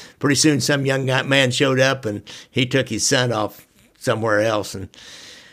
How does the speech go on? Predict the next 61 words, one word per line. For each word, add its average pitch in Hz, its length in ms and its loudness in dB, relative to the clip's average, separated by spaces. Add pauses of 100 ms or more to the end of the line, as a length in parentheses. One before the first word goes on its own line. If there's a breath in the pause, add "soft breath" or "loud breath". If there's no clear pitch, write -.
(380 loud breath)
we 131 100 -2
searched 180 360 2
and 156 100 -4
searched, 185 360 0
and 143 120 -4
I 151 120 -4
remember 170 360 -2
Tuffy 170 460 -2
said, 165 320 0
"I'll 127 140 0
never 170 220 0
forget 156 340 2
this 147 240 0
one 135 80 -4
as 117 100 -6
long 139 220 -2
as 123 100 -4
I 127 120 0
live." 127 280 2
He 143 80 4
didn't 135 240 2
put 139 180 -2
this 127 280 -2
in 113 160 -2
the, 107 300 0
um, 98 320 -6 (220)
in, 117 280 -4
in 107 240 -4
the 101 80 -4
book 127 380 0
'cause 110 200 0
I, 113 380 -4 (100)
where 110 240 0
he 123 160 2
got 120 220 2
that 113 160 2
information 113 640 2
from 107 340 -2
was, 92 300 -8
uh, - 260 -10 (500 loud breath)
was 104 120 -6
really, 117 340 2
he 117 80 0
didn't 120 160 2
really 117 160 0
talk 117 320 0
directly 110 380 0
to 98 40 -4
me 117 220 2
and 101 80 -4
got 104 160 -2
it 104 180 -6
secondhand, 107 680 -4
but 101 80 -2
it's, 98 320 -8
you 110 180 -6
know, 95 60 -2
everything 117 360 2
he 107 120 0
said 117 380 2
that, 104 200 -4